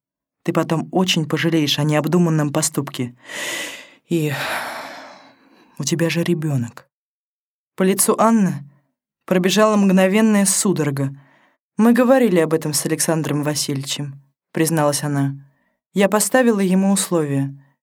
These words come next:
Если мы с ним будем вместе, я хочу, чтобы Володенька был со мной». «Вы уже обсуждали условия». Темирев поморщился. «И что же тебе ответил Александр Васильевич?» «Что в подобных случаях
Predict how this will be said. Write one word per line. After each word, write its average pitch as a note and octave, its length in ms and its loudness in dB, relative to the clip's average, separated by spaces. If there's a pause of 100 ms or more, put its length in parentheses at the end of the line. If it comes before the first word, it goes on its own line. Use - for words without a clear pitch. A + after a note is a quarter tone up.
(400)
Если F3 320 2
мы F3+ 140 4
с - 100 -4
ним F3+ 120 4
будем F3+ 240 2
вместе, F3 580 0 (560)
я F#3 140 2
хочу, A#3 440 2 (360)
чтобы F#3 340 -2
Володенька F#3+ 600 2
был E3+ 180 -2
со E3+ 180 -2
мной». C3+ 340 -2 (1400)
«Вы E3+ 220 2
уже G3 200 2
обсуждали E3+ 500 -2
условия». A#2 580 -6 (1500)
Темирев A#3 300 4
поморщился. E3 640 0 (220)
«И F#3+ 60 2
что F#3 180 2
же A#3 100 2
тебе F3+ 440 4 (500)
ответил F3 480 0
Александр D#3 480 0
Васильевич?» C3 600 -8 (500)
«Что - 220 -2
в F#3+ 60 -8
подобных G#3 440 2
случаях - 640 -2